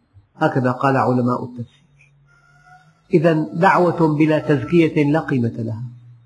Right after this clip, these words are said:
وتزكية بلا علم لا قيمة لها. لا بد من دعوة إلى الله،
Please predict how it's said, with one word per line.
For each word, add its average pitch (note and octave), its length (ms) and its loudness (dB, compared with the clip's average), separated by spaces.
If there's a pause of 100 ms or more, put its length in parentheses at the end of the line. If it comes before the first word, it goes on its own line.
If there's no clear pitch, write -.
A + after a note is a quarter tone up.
(920)
وتزكية F#3 600 2
بلا E3+ 320 0
علم D#3 260 0
لا C3 200 0
قيمة A#2 360 -6
لها. A2 240 -10 (760)
لا E3 160 2
بد F3 260 0
من E3+ 220 0
دعوة D#3 760 -2
إلى C#3+ 200 0
الله، C#3+ 500 -2